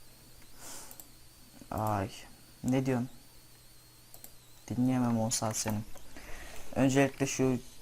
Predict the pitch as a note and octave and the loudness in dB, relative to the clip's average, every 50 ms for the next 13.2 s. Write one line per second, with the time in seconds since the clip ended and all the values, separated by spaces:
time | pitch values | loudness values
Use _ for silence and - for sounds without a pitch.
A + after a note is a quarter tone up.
0 | - - - - - - - - A#2+ B2 C3 C3 - - B2 A#2 - A2+ A2 A2 | -16 -16 -16 -16 -10 -6 0 2 4 4 4 2 4 2 2 2 4 2 2 2
1 | A#2 - - - - A#2 A#2+ A#2 A#2 A2+ - - - - - - - - - - | 2 0 -4 0 2 2 2 4 2 0 -2 -4 -10 -12 -16 -20 -20 -20 -20 -20
2 | - - - - - - - - - - - - - - - - - - - - | -20 -20 -20 -20 -20 -20 -18 -20 -18 -18 -18 -16 -14 -16 -14 -14 -16 -16 -16 -12
3 | - - B2 A#2 - - B2 B2 B2 - - A#2 A#2 A#2 A#2+ A#2 A#2+ A2+ A2+ A2 | -4 -2 -2 -2 0 2 0 2 2 4 2 2 2 4 4 4 4 4 2 2
4 | G#2 G#2 B2+ - - - - - - - - - - - - - - - - - | 0 -2 -4 -6 -10 -14 -16 -18 -18 -18 -16 -16 -16 -16 -16 -18 -18 -18 -18 -18
5 | - - - - - - A2 A#2 A#2+ B2 B2+ B2+ B2 B2 B2+ B2+ B2+ B2 C3 B2+ | -16 -16 -16 -10 -2 0 4 4 6 6 6 6 6 6 6 6 4 4 4 4
6 | B2+ B2 A2+ G#2+ G#2+ G#2+ - - A2+ G#2+ G#2+ G#2+ G#2+ G#2+ G#2 A2 F#2+ - A2 G#2+ | 4 4 4 2 0 0 0 0 0 2 2 2 0 0 -2 -2 -2 0 0 2
7 | G#2+ G#2 G#2 G#2+ - - - - - A#2 - - - - - - - - - - | 2 2 0 0 -2 -6 -8 -6 -6 -6 -6 -8 -16 -20 -20 -20 -18 -18 -18 -18
8 | - - - - - - - - - - - - - - - - - - - B2 | -18 -18 -18 -20 -20 -20 -20 -20 -18 -18 -18 -18 -18 -18 -18 -18 -16 -8 -2 0
9 | B2 B2 A#2+ A#2+ A#2 A#2+ A#2+ A2+ - B2 B2 - - - A2+ A2+ - - A2+ A#2+ | 2 2 2 2 0 0 0 2 2 0 0 -2 -2 -2 -2 -2 -2 -4 -4 -2
10 | A2+ A2 G#2+ G2+ G2+ - - F#2+ F#2 - - - - - - - - - - - | -2 -2 -2 -2 -4 -4 -4 -6 -6 -6 -8 -14 -20 -20 -20 -20 -20 -20 -20 -20
11 | - - - - - - - - - - - - B2 B2 B2+ C3+ C#3 C#3 C#3+ C#3 | -20 -20 -20 -20 -20 -20 -20 -18 -12 -10 -6 -2 0 2 6 6 6 6 4 2
12 | - - C3 C3 C3+ C3+ C#3 C#3 C3+ - - - B2 A#2+ B2 B2 A#2+ A2+ A2 G#2+ | 2 4 4 4 4 2 2 2 2 2 2 2 2 4 4 2 2 2 0 -2
13 | G#2+ - A2+ | -2 -4 -8